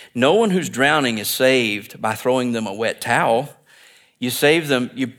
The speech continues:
you save them by bringing them onto firm ground. You save them by giving them, uh, pulling them to shore. You save them by pulling them into the boat. Throwing a drowning man a wet towel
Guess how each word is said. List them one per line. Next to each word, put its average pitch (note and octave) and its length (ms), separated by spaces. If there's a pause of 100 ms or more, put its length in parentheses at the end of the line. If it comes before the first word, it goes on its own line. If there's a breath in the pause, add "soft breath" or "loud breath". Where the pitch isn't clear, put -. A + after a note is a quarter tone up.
(100)
you B2+ 140
save F3+ 320
them C3+ 120
by A#2+ 120
bringing E3+ 300
them C#3 140
onto B2 200
firm A#2+ 320
ground. G#2 480 (720)
You - 80
save D3+ 260
them C#3+ 140 (180)
by A2 160
giving A#2 300
them, G2+ 220 (260 soft breath)
uh, G#2+ 100 (160)
pulling D#3 360
them B2 180
to G2 100
shore. - 480 (360)
You B2 100
save D3 280
them B2+ 140
by G#2+ 120
pulling C#3+ 320
them A2+ 100
into A#2 180
the - 80
boat. - 460 (440)
Throwing D3 360 (100)
a B2 80
drowning A#2+ 420
man A2+ 220
a G#2 60
wet A2 280
towel A2 380